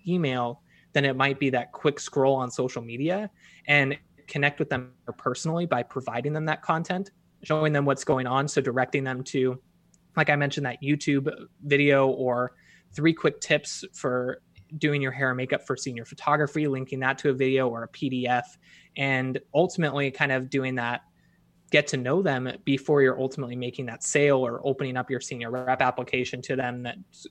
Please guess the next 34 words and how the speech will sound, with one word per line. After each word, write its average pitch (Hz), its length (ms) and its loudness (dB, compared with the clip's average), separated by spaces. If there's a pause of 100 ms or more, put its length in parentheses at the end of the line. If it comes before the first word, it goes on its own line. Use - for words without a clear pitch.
ultimately 135 320 -2
gonna 123 160 -4
drive 117 260 -6
revenue 147 320 4
for 143 240 -2
you. 139 240 0 (320)
So - 160 -2
there 151 180 6
are 147 180 4
a 143 80 4
lot 165 180 4
of 185 120 2
ways 135 260 4
that 131 80 -2
you 127 80 -2
can 123 180 -8
leverage 123 640 -2
your 139 160 -2
position 131 540 -6
in 151 120 -4
email. 175 400 -2
And 135 80 -2
I 135 60 0
think 170 160 0
it's 156 100 -2
actually 131 380 0
very 143 300 4
underutilized 139 800 0 (280)
and 139 100 -4
actually 143 300 2
a 127 40 0
really 135 340 2
high 131 260 2
converting 120 720 -8